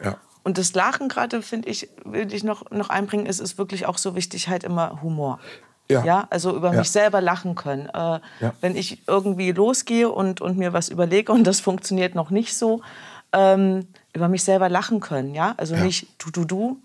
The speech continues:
Speaker 2: <laughs> Ähm, und, ne, wenn du das jetzt auch gerade gesagt hast, wenn dir irgendwo was bei jemandem auffällt und du willst so, äh, und dann so wie
Speaker 1: <laughs>
Speaker 2: ich und schon löst sich was.
Speaker 1: Ja.
Speaker 2: Äh, es ist halt, finde ich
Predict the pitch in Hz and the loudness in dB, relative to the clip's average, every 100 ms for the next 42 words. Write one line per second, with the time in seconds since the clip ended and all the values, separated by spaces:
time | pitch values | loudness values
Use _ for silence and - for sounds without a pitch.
0 | - 170 - - - - - - - 175 | -6 -6 -6 -20 -20 -20 -20 -8 -2 0
1 | 170 170 165 165 165 170 _ _ _ _ | 0 -2 -2 -4 -6 -12 _ _ _ _
2 | _ - 170 175 180 202 190 175 175 175 | _ -8 -6 -4 0 2 2 0 0 0
3 | 180 196 - 190 190 202 196 196 196 190 | -2 -2 -2 -4 0 0 0 0 -4 -2
4 | 180 180 175 165 180 175 180 185 - 175 | -2 0 0 0 0 2 2 2 0 -2
5 | 175 175 175 170 190 - 214 202 180 175 | -2 -2 -2 0 0 2 0 0 -2 0
6 | 175 - - 320 240 - 208 208 196 202 | 0 0 0 4 4 4 2 2 2 2
7 | 190 - 175 147 160 240 - 208 196 190 | -2 -4 2 4 6 4 4 2 2 0
8 | 185 233 247 233 226 233 - - - - | 2 2 0 -4 -2 -4 -6 -20 -8 0
9 | - 202 196 - 180 - - 220 208 - | 4 4 4 2 -4 0 0 2 0 -2
10 | - - 185 175 233 - | -12 -6 -4 -4 -4 -4